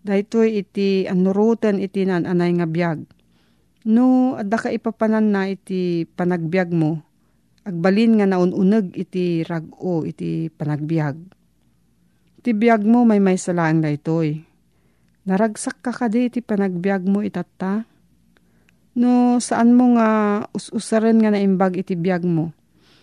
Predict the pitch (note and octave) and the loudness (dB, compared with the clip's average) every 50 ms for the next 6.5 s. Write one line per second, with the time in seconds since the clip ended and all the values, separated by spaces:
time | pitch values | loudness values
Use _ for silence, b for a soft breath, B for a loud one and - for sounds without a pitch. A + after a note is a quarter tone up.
0 | b b b _ - - - G3+ F#3+ F#3+ F#3+ G3 G3 G3 F#3+ G3 F#3+ - F3+ F#3+ | b b b _ -12 -6 -2 0 2 2 4 4 4 2 2 0 -2 -4 -6 -4
1 | F#3+ F#3 F3+ F3 E3+ E3+ E3 D#3+ D#3+ F3 F3+ F3+ _ _ _ _ _ _ _ _ | -2 -2 -2 -2 -2 -2 -2 -4 -4 -6 -10 -14 _ _ _ _ _ _ _ _
2 | _ _ - - - A#3+ A3 - - C4 - - C4+ C4 - A#3 G#3 - - G#3+ | _ _ -8 -6 -6 -6 -6 -6 -8 -6 -4 -2 -4 -2 -4 -6 -8 -4 -4 -2
3 | F#3+ F#3+ G#3 G3+ F#3+ F#3+ G#3 G3+ G#3+ G3+ G3 G3 F#3 E3+ F#3 F#3+ G3 F#3 F3 D#3+ | 0 0 0 0 2 2 2 2 2 2 2 0 0 0 0 0 0 0 -2 -4
4 | D#3 E3 - _ _ _ _ _ _ _ _ _ _ _ _ _ _ G#3 G#3 - | -6 -12 -20 _ _ _ _ _ _ _ _ _ _ _ _ _ _ -8 -4 -2
5 | G#3 A3 G#3+ G#3+ G#3+ G#3+ A3 A3+ A3+ F#3+ F#3+ A3+ A#3 A#3 A3+ - G#3 F3+ F#3 - | 0 0 2 4 6 6 6 4 4 2 2 2 2 2 2 0 -2 -4 -4 -4
6 | - G#3 G#3 A3 A3+ B3 A#3+ A#3+ A#3 A3 | -2 0 2 4 4 4 4 4 2 0